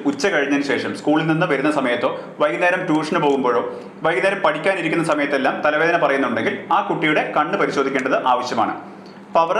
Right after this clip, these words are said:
ചേഞ്ച് ചെയ്യാനുള്ള സമയമാണെങ്കിൽ, അല്ലെങ്കിൽ പവറിന്റെ ബുദ്ധിമുട്ടുകൾ ഉണ്ടെങ്കിൽ, അതിനാവശ്യമായിട്ടുള്ള കണ്ണ് പരിശോധനയ്ക്ക് ശേഷം കണ്ണട ഉപയോഗിക്കുന്നതും ഇത്തരത്തിലുള്ള തലവേദന ഒരു പരിധിവരെ കൺട്രോൾ ചെയ്യുന്നതിന് സഹായിക്കും. ഇത്തരത്തിലുള്ള തലവേദനകൾ സ്പെക്സ് ഉപയോഗിച്ചതിന് ശേഷവും വരുന്നുണ്ടെങ്കിൽ, ഒരു ഫിസിഷ്യനെ കാണിക്കുകയും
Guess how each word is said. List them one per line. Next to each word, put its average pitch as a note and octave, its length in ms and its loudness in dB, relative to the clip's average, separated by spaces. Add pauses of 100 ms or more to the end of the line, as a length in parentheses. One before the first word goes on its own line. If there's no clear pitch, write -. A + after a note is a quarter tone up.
(160)
ചേഞ്ച് E3 260 0
ചെയ്യാനുള്ള D#3+ 420 2
സമയമാണെങ്കിൽ, C3+ 600 2
അല്ലെങ്കിൽ C#3 220 0 (140)
പവറിന്റെ D#3 380 2
ബുദ്ധിമുട്ടുകൾ D3+ 440 2
ഉണ്ടെങ്കിൽ, A#2+ 260 0 (260)
അതിനാവശ്യമായിട്ടുള്ള F3+ 760 2 (260)
കണ്ണ് D#3 220 2
പരിശോധനയ്ക്ക് E3+ 480 0
ശേഷം C3+ 240 0 (280)
കണ്ണട F#3 200 2 (100)
ഉപയോഗിക്കുന്നതും E3 520 2 (200)
ഇത്തരത്തിലുള്ള E3+ 460 2
തലവേദന C#3+ 360 4 (160)
ഒരു G3+ 140 2
പരിധിവരെ D3+ 380 2 (220)
കൺട്രോൾ D3 280 0
ചെയ്യുന്നതിന് C#3 380 0
സഹായിക്കും. G#2+ 400 0 (300)
ഇത്തരത്തിലുള്ള B3+ 480 0
തലവേദനകൾ F3+ 500 2 (260)
സ്പെക്സ് F3+ 360 -2
ഉപയോഗിച്ചതിന് G3 460 2
ശേഷവും F3 400 2
വരുന്നുണ്ടെങ്കിൽ, B2+ 480 0 (240)
ഒരു D#3 160 0
ഫിസിഷ്യനെ E3+ 440 0
കാണിക്കുകയും D3 460 2